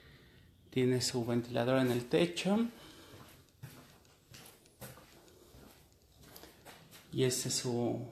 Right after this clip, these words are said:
baño completo. Esta casa, oh, creo que ya les dije al principio, cuesta siete mil cien pesos el fin de semana en,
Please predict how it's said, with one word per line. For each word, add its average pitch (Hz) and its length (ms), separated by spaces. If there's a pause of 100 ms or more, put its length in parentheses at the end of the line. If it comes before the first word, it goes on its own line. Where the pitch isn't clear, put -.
(160)
baño 131 320
completo. 160 600 (4000)
Esta 160 360
casa, 175 840 (680)
oh, 185 180
creo 151 200
que 165 100
ya 151 120
les 147 160
dije 151 240
al 143 80
principio, 190 640 (880)
cuesta 170 560
siete 139 380
mil 170 640
cien 160 400
pesos 165 560
el 123 400 (120)
fin 147 160
de 143 100
semana 147 800
en, 123 280